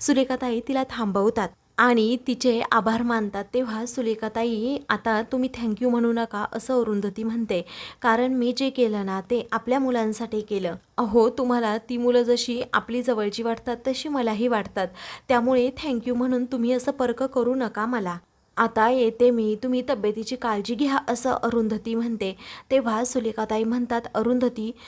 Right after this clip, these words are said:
तू गाण्याचा क्लास पुन्हा सुरू केला, बरंच झालं, कारण तेवढाच तुझ्यासाठी विरंगुळा." त्यावेळी अरुंधती म्हणते की, "गाणं माझ्यासाठी विरंगुळा नाहीये, तो माझ्यासाठी श्वास आहे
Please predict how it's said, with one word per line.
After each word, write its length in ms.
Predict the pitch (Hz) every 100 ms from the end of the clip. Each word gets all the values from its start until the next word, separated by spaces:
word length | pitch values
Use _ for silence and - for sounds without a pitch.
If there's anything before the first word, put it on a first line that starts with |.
| - -
तू 200 | 277 254
गाण्याचा 460 | 254 240 214 226 240
क्लास 320 | 240 233 233
पुन्हा 300 | - 226 226
सुरू 300 | 240 247 220
केला, 400 | 208 240 226 208 262 - - -
बरंच 360 | 220 214 220 240 -
झालं, 300 | 247 233 202 -
कारण 380 | 220 233 226
तेवढाच 440 | 247 262 220 226 247
तुझ्यासाठी 460 | 269 254 247 254 254
विरंगुळा." 560 | 240 220 208 220 202 180 - -
त्यावेळी 400 | 226 214 233 220
अरुंधती 480 | 226 226 226 226 233
म्हणते 400 | 233 240 226 214
की, 320 | 214 254 240 226
"गाणं 220 | 214 202
माझ्यासाठी 600 | 226 208 214 208 233 226
विरंगुळा 500 | 233 247 220 220 240
नाहीये, 480 | 233 214 214 226 190
तो 160 | 185
माझ्यासाठी 600 | 254 226 202 226 247 247 247
श्वास 440 | - 226 202 196
आहे 260 | 208 202